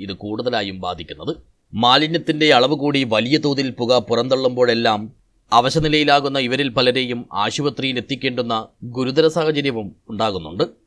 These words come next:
സമൂഹത്തെയും പ്രകൃതിയെയും രോഗാതുരമാക്കുന്ന ഈ ദുഷ്ചെയ്തിക്കെതിരെ കർശന നടപടി സ്വീകരിക്കണമെന്നാവശ്യപ്പെട്ട് പലതവണ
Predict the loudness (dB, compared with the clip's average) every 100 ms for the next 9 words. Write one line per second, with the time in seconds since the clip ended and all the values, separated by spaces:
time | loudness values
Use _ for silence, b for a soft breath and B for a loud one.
0 | _ _ _ _ _ _ 0 2 4 2
1 | 2 2 2 0 0 0 -2 -2 -2 -2
2 | -2 0 0 0 -2 -4 -4 -4 -4 -6
3 | -6 -4 -2 -4 -4 -4 -4 -4 -2 -2
4 | -2 -4 -4 -6 -4 -4 -4 -4 -4 -4
5 | -4 -4 -2 -2 -4 -6 -6 -4 -4 -8
6 | _ _ _ 2 4 4 2 2